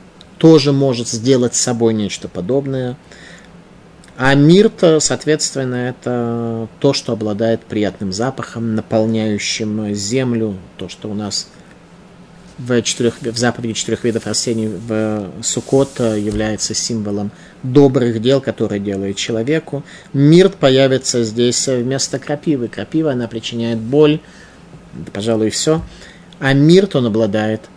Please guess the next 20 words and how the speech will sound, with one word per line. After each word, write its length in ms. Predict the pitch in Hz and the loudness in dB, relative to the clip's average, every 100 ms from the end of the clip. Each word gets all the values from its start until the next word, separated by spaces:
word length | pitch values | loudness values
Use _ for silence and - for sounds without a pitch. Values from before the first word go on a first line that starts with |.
| - | -14
приятным 500 | - 98 95 - 101 113 - | -6 -4 -4 -6 -12 -12 -14
запахом. 500 | 95 76 - - - - | -12 -12 -14 -18 -20 -6
Радак. 340 | 143 147 143 123 - - - - - - - - - - - - | 2 4 4 2 -6 -20 -20 -20 -20 -20 -20 -20 -20 -20 -20 0
Колючки, 640 | 160 151 185 180 - 208 | 4 8 6 4 2 2
произрастающие 1040 | 175 160 131 131 131 139 127 120 - 113 | 4 4 4 2 0 0 2 0 0 -4
в 40 | 101 | -4
пустыне, 640 | - 107 - 151 170 160 | -8 -10 -4 -2 0 -2
превратятся 960 | 147 107 90 95 87 95 90 - - 85 107 - - - - | -4 -6 -6 -8 -8 -10 -10 -12 -12 -12 -14 -18 -20 -20 -20
в 100 | - | -16
кедры, 600 | - 147 151 135 143 151 - - - - - - | 0 2 2 0 -4 -4 -12 -20 -20 -20 -20 -6
и 260 | 147 170 170 - - - | -2 -2 -2 -12 -16 -8
изменится 720 | 101 98 98 98 101 - 95 | -6 -4 -6 -6 -8 -10 -8
вся 380 | - 85 85 - - - - | -6 -6 -8 -12 -18 -20 -12
реальность. 640 | 87 80 67 85 - - - - - - - - - - | -8 -8 -10 -14 -18 -20 -20 -20 -20 -20 -20 -20 -20 -6
Так 180 | - 165 | 0 0
сказал 360 | - 156 147 135 | 2 4 4 4
Господь. 500 | 127 - 123 120 - - - - - - - - - - - - | 2 0 -4 -4 -10 -20 -20 -20 -20 -20 -20 -20 -20 -20 -20 -14
Пятьдесят 320 | 113 110 123 107 | -6 -4 -2 -2
шестая 380 | 110 - 95 | -4 -6 -6
глава. 380 | 92 95 98 120 | -6 -6 -6 -10